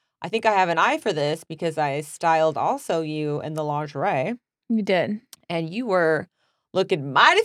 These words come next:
Speaker 1: fine, y'all. I got to see Kayla's tits up close and personal.
Speaker 2: The
Speaker 1: And
Speaker 2: nips.
Speaker 1: I touched 'em.
Speaker 2: We,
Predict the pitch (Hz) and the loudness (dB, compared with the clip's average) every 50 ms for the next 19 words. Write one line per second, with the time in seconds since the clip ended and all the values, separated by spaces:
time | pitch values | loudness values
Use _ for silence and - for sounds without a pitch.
0 | - - 370 349 330 294 269 254 240 226 226 226 226 226 233 226 220 214 214 214 | 2 2 4 6 8 8 8 8 6 4 4 4 4 6 8 8 10 10 10 10
1 | 214 214 214 226 - _ _ _ _ _ - - 226 254 320 359 427 494 480 466 | 10 8 6 4 -2 _ _ _ _ _ 2 2 4 6 6 6 6 6 6 4
2 | - - 415 403 - 440 320 320 339 339 339 302 - - 392 403 - 415 - 240 | 6 6 6 6 8 8 8 8 8 6 0 -4 -2 2 2 2 2 4 4 4
3 | 277 311 311 - 349 359 415 415 415 392 359 415 370 320 320 - - 330 277 269 | 4 4 4 2 2 2 2 0 -2 -2 2 6 6 8 6 6 2 2 4 6
4 | 262 254 254 254 254 254 254 294 - _ - 214 214 220 220 220 214 247 - 208 | 8 8 10 10 8 8 6 4 -2 _ -6 -2 2 2 6 8 8 8 10 8
5 | 220 226 240 254 269 285 294 302 302 311 311 302 262 247 381 311 302 294 - - | 8 8 8 8 8 8 10 10 10 10 8 6 4 4 6 6 6 4 2 -2
6 | - - 254 247 240 233 226 240 - - - - - - - _ _ _ _ - | 2 4 4 4 4 2 0 -4 -10 -16 -20 -20 -20 -20 -20 _ _ _ _ 0
7 | 240 240 247 247 233 | 2 4 6 6 6